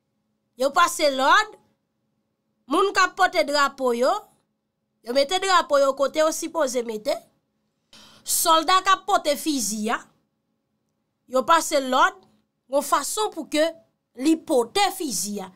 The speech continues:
Tande byen, paramilitè, tout se fè ansanm e an menm tan. Tout bagay fèt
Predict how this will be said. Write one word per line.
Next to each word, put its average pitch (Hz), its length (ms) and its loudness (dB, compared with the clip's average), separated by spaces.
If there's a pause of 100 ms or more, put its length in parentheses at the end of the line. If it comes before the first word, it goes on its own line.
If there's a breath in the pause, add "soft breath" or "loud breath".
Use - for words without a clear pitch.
(160)
Tande 339 320 0
byen, 277 300 -4 (360 soft breath)
paramilitè, 302 920 0 (680)
tout 403 180 2
se 311 260 0
fè - 320 -6
ansanm 320 480 -2
e 277 240 -4
an 254 160 -4
menm 220 320 -4
tan. - 220 -10 (1040)
Tout 480 280 0
bagay 320 400 2
fèt - 300 -10